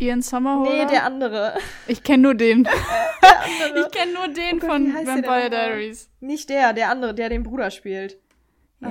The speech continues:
Speaker 2: Ah,
Speaker 1: keine Ahnung.
Speaker 2: shit, wie heißt der denn jetzt nochmal?
Speaker 1: Weiß ich
Speaker 2: Warte,
Speaker 1: nicht.
Speaker 2: warte, warte, das finde ich ganz schnell raus.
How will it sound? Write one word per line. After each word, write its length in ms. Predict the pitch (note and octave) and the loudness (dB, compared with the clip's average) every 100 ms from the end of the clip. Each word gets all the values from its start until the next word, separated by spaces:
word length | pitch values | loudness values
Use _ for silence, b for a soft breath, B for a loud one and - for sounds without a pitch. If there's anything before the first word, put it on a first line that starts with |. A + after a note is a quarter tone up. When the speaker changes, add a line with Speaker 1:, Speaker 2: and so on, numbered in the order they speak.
| F#3+ | -10
Speaker 2:
Ah, 40 | G#3+ | -10
Speaker 1:
keine 200 | A3+ G3 | -10 -8
Ahnung. 320 | F#3 F#3+ F#3 | -8 -8 -10
Speaker 2:
shit, 280 | F#3 - - | -10 -14 -18
wie 80 | G3+ | -18
heißt 160 | A3 G3+ | -18 -16
der 60 | |
denn 100 | G3 | -16
jetzt 120 | G3+ | -16
nochmal? 220 | G#3+ G3+ G3+ | -14 -10 -8
Speaker 1:
Weiß 140 | G3+ | -6
ich 40 | |
Speaker 2:
Warte, 100 | F3+ | -8
Speaker 1:
nicht. 100 | F3+ | -10
Speaker 2:
warte, 240 | F#3+ - G#3 | -14 -12 -12
warte, 180 | G#3 A#3 | -14 -18
das 160 | G3+ | -20
finde 180 | - A3+ | -20 -20
ich 80 | - | -20
ganz 140 | C4+ | -20
schnell 160 | - C4 | -20 -18
raus. 340 | G#3+ A3+ - | -18 -18 -20